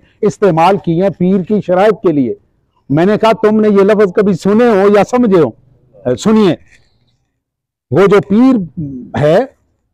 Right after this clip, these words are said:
Sir इल्ला, Sir फिल्ला, Sir Anilla Billa और Sir Fil Ashiya Billa, जो बंदा ये चार सैरें कर चुका हो वो बैत करने का अहल है।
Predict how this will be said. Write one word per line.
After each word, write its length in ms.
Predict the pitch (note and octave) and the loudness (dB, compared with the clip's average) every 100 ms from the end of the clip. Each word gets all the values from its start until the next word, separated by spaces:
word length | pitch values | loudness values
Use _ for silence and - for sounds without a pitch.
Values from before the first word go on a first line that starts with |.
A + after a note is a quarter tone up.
| _ | _
Sir 420 | - - E3 G#3+ B3 | -18 -4 2 4 4
इल्ला, 400 | G#3 F#3 F3+ C4+ - _ _ _ _ _ C3 D2+ - _ _ _ _ _ _ _ _ _ _ _ _ _ _ _ _ _ _ _ _ | 4 2 2 0 -4 _ _ _ _ _ -10 -10 -14 _ _ _ _ _ _ _ _ _ _ _ _ _ _ _ _ _ _ _ _
Sir 480 | - E3+ G#3 A#3+ - _ _ _ _ _ | -4 0 2 0 -4 _ _ _ _ _
फिल्ला, 380 | F3+ F3 A3+ C4+ - _ _ _ _ | -2 0 0 0 -6 _ _ _ _
Sir 420 | - - E3+ B3 G3+ | -10 -2 2 2 2
Anilla 520 | E3 F#3+ A3+ A3 G3 | 0 0 0 2 2
Billa 320 | F3 F3+ A3 B3+ - _ | 2 2 2 0 -8 _
और 160 | F3 E3+ | -2 -2
Sir 420 | - D#3+ F3 G#3+ | -4 -2 0 0
Fil 220 | - G3+ F#3+ | 0 -2 0
Ashiya 460 | F3 - E3 D#3+ F3+ | -4 -4 -2 0 0
Billa, 500 | C3+ D3+ C#3+ C#3 F3+ D#3+ - _ _ - | -2 -4 -2 0 2 0 -6 _ _ -10
जो 360 | G2+ E3+ G#3 B3+ | -2 2 2 2
बंदा 400 | F#3 F3 F3 G#3+ | 0 0 0 0
ये 240 | G#3 F#3 E3+ - | 2 0 -2 -2
चार 480 | F3+ F#3 G#3 A3 F#3+ | 0 2 2 0 -2
सैरें 540 | - E3+ F3+ G3+ G#3 - - | -2 0 0 0 -2 -6 -2
कर 180 | C4+ C4+ | 0 0
चुका 400 | C4 G#3 G3+ F3 | -2 0 2 4
हो 300 | D3+ C#3 - D#4+ F#4 - _ - | 2 0 -2 -8 -8 -8 _ -4
वो 340 | D3 B3+ E4+ C4+ | 0 2 2 2
बैत 280 | A#3 A#3 - | 2 0 0
करने 280 | F#3+ F#3 E3+ | 0 0 0
का 100 | E3+ | 2
अहल 260 | C#3 B2+ | 2 0
है। 80 | F#2 | -4